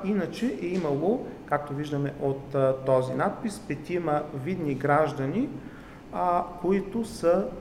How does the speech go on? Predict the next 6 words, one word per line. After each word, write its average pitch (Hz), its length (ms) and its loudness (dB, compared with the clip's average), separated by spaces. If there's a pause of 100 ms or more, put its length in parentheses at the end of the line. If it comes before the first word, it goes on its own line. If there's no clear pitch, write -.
(100)
били 143 220 0
официалните 139 840 0
организатори 139 720 0 (140)
на 147 160 -2 (140)
игрите. 143 560 -2 (760)
А, 170 260 2